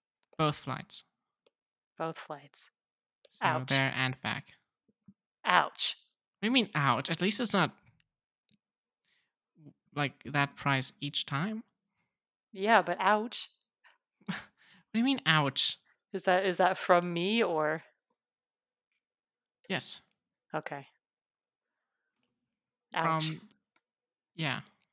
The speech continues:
Speaker 1: You know, you'll be fine.
Speaker 2: That's,
Speaker 1: And you can
Speaker 2: <laughs> that's
Speaker 1: stay
Speaker 2: a million dollars.
Speaker 1: It's a thousand one hundred seventy-five. It's not that much,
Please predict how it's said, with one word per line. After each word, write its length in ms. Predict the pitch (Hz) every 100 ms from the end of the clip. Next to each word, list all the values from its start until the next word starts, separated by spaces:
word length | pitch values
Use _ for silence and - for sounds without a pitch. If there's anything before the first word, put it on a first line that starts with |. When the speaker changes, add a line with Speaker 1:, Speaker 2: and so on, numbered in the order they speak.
| _
Speaker 1:
You 100 | 247
know, 80 | 175
you'll 180 | 165 202
be 80 | 233
fine. 300 | - 104 175 _ _ _ _ _ _ _ _ _
Speaker 2:
That's, 140 | - -
Speaker 1:
And 140 | 170
you 40 | 170
can 120 | 185
Speaker 2:
<laughs> 0 |
that's 160 | 262 196
Speaker 1:
stay 180 | 175
Speaker 2:
a 40 | 185
million 480 | 226 233 240 240 220
dollars. 840 | 208 208 240 190 151 143 156 - _ _ _ _ _
Speaker 1:
It's 140 | - -
a 80 | 185
thousand 540 | - 165 160 151 139
one 120 | 131
hundred 280 | 127 123 131
seventy-five. 420 | - - - - _ _ _ _ _ _ _ _ _ _ _ _ _ _ -
It's 80 |
not 100 | 254
that 180 | 240 147
much, 460 | 123 - - -